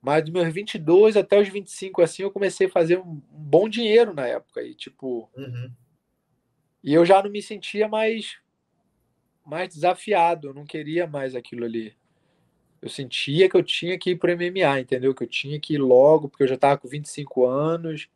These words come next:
Speaker 1: E, e eu tinha que fazer essa, fazer esse teste e ver se eu, se eu daria certo ou não.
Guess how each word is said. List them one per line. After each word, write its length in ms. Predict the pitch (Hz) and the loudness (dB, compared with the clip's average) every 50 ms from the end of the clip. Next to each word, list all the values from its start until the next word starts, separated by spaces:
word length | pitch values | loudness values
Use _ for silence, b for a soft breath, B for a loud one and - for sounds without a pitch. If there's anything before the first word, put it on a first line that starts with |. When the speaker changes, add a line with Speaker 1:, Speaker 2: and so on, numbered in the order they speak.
| _ _ _ _ _ _ _ _ _ _ _ _ _ _ _ _ _ _ _ _ _ _ _ _ _ _ _ _ _ _ _ | _ _ _ _ _ _ _ _ _ _ _ _ _ _ _ _ _ _ _ _ _ _ _ _ _ _ _ _ _ _ _
Speaker 1:
E, 840 | - 123 117 117 113 113 113 - 120 113 110 110 107 107 107 110 113 | -8 -4 -2 -2 -2 -4 -4 -6 -6 -4 -4 -4 -4 -6 -8 -8 -4
e 40 | 113 | 0
eu 100 | 117 123 | 0 0
tinha 260 | 123 - - 175 185 | 0 0 0 0 0
que 80 | 180 - | 0 4
fazer 320 | - 175 160 143 139 160 | 4 4 4 4 4 2
essa, 460 | 170 165 - - 165 151 139 127 120 - | 2 2 4 4 4 4 4 4 0 -2
fazer 400 | _ - 143 135 131 127 151 156 | _ -6 -4 -4 -4 -4 -4 -6
esse 160 | 151 - _ | -8 -8 _
teste 500 | - 165 147 156 170 185 175 - - 190 | 2 4 6 6 6 4 2 -2 -8 -10
e 60 | 165 | -8
ver 200 | 139 147 160 165 | -6 -4 -4 -4
se 160 | 160 - - | -4 -4 -2
eu, 360 | 175 170 170 165 160 151 139 _ _ _ _ _ _ _ _ _ _ | 0 0 0 0 -2 -4 -6 _ _ _ _ _ _ _ _ _ _
se 160 | _ - - | _ -6 -6
eu 60 | 151 151 | -4 0
daria 320 | 160 165 160 165 175 170 | 2 2 4 4 2 0
certo 480 | 165 - - 165 160 160 160 - - 185 | 0 0 0 2 2 2 0 -4 -6 -6
ou 80 | 196 | -6
não. 320 | 202 196 175 165 151 139 | -4 -4 -4 -4 -4 -6